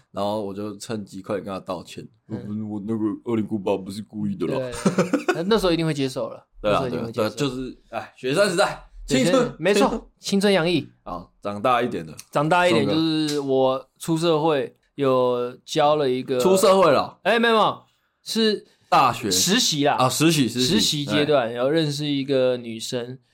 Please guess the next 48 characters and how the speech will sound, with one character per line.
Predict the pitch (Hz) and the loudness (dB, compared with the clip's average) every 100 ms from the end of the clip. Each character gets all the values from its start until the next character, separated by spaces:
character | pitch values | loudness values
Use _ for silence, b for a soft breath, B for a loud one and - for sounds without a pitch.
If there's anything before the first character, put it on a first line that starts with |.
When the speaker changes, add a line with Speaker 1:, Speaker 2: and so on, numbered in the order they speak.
| _ | _
Speaker 2:
然 | 139 | -2
后 | 165 | 0
那 | 190 | 0
时 | 160 | 2
候 | 160 165 160 | 0 0 -2
才 | - | -4
刚， | 143 156 160 165 - B B B _ | -2 -2 -2 -6 -10 B B B _
刚 | - 196 | -2 2
满 | 202 143 135 | 2 0 -2
十 | - | -4
七、 | 143 170 | -4 -4
十 | - 147 | -6 0
八 | 143 | 0
岁 | 143 147 117 | 2 -2 -4
嘛， | 113 123 | -8 -8
有 | 127 | -6
摩 | 127 135 | -4 -2
托 | 147 | 0
车 | - 127 | 0 -2
了， | 117 | -4
Speaker 1:
嗯， | 113 | -6
Speaker 2:
然 | 123 | -2
后 | 139 | 0
就 | 139 147 | -2 -6
是 | 143 147 139 127 b b | -8 -6 -8 -10 b b
下 | - 175 151 | -4 2 2
了 | |
班 | 139 143 | 2 0
有 | 123 | 0
时 | 135 | -2
候， | 135 | -4
Speaker 1:
嗯。 | - _ | -8 _
Speaker 2:
正 | - 160 | -2 0
常 | 135 | 2
来 | 131 | 0
讲 | 117 | -2
都 | 123 143 | -2 -2
是 | 131 | -4
直 | 131 127 | -10 -8
接 | 127 131 | -2 -2
送 | 127 135 | -2 -6
她 | 117 117 | -4 -8
回 | 113 107 | -8 -12
家 | - 110 104 110 | -10 -8 -8 -8
这 | 113 | -12
样 | 107 | -18
子。 | 110 _ | -20 _
Speaker 1:
嗯。 | 110 101 90 | -2 -2 -4